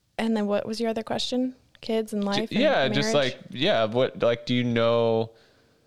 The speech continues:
Speaker 2: I guess I'm, I'm starting to transition more towards, like, the, the long-term stuff. Like, what do you, do you think about leaving behind a legacy?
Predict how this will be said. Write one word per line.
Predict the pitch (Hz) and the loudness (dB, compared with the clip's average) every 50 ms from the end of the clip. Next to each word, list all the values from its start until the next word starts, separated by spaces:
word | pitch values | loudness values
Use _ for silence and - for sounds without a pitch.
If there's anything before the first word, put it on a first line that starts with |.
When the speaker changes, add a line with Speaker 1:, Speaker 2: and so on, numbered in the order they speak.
| _ _ _ _ _ _ _ | _ _ _ _ _ _ _
Speaker 2:
I | - 135 | -2 0
guess | 135 - - - | 2 2 2 0
I'm, | 147 131 127 - | 0 0 0 -2
I'm | - 123 120 117 107 - - _ _ _ - - _ _ _ _ _ _ | -2 0 -2 -2 -4 -6 -10 _ _ _ -20 -20 _ _ _ _ _ _
starting | - - - - - 135 127 127 127 123 117 | -8 -8 -4 -2 0 2 2 2 0 0 -2
to | - 120 | -2 -2
transition | 110 113 113 110 113 110 104 113 110 - - 117 110 107 | -2 0 0 2 0 0 0 0 0 0 0 0 0 0
more | 107 104 104 107 | 0 2 2 0
towards, | 104 - - 110 107 104 104 101 95 - - - - - - _ _ - | 0 0 0 2 2 2 2 0 -2 -4 -8 -10 -12 -16 -20 _ _ -2
like, | - 92 92 95 - - - _ _ _ _ _ - - | 0 0 0 -2 -6 -10 -20 _ _ _ _ _ -20 -10
the, | - 98 101 95 92 92 90 87 92 92 - - - _ _ _ _ _ _ _ _ _ _ _ _ - | -4 0 0 2 2 2 0 0 -2 -4 -8 -14 -20 _ _ _ _ _ _ _ _ _ _ _ _ -4
the | 120 120 | -2 0
long-term | 123 123 123 123 120 120 120 113 - 113 104 98 98 98 | 2 2 2 2 2 0 -2 -4 -4 -2 -2 -2 -2 -4
stuff. | 95 - - 104 95 92 90 - | -4 -2 0 0 2 2 0 0
Like, | - 98 - - | -4 -4 -2 -2
what | 113 117 | 0 0
do | 113 113 | 0 2
you, | 113 110 107 104 101 - - _ _ _ _ _ _ _ _ _ _ _ _ - - _ | 0 0 0 -2 -2 -4 -8 _ _ _ _ _ _ _ _ _ _ _ _ -20 -18 _
do | - 117 | -2 -2
you | 113 110 101 | 0 0 0
think | - 117 110 - | -2 -4 -2 0
about | 98 107 98 90 | 0 0 0 0
leaving | 101 104 101 107 104 | 0 0 0 0 -2
behind | 101 98 101 110 98 92 | -2 -2 -2 -2 -2 -2
a | 92 | 0
legacy? | 92 101 117 120 113 113 - - - 113 107 107 104 104 101 98 | 0 0 0 0 0 -2 -2 -2 -2 0 0 0 0 0 -2 -4